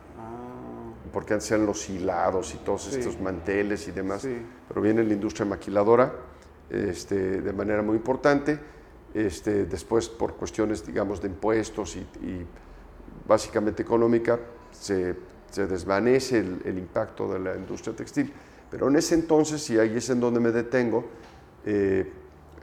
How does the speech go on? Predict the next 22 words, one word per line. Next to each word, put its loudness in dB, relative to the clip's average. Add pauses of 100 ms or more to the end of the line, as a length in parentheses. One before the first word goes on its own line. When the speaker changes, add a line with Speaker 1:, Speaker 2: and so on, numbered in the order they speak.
(640)
Speaker 2:
saca 4
Oppenheimer 0
una, 0 (1500)
una 0
playera, 2 (440)
este, -2 (440)
tipo -6
polo 2 (240)
de -4
Chemise -6
Lacoste. -14 (880)
Dice, -2
"A 8
ver, 8
muchachos, -4
¿cuánto 2
vale 4
esta -4
playera -4 (520)
en, -6 (800)
en -6
un -6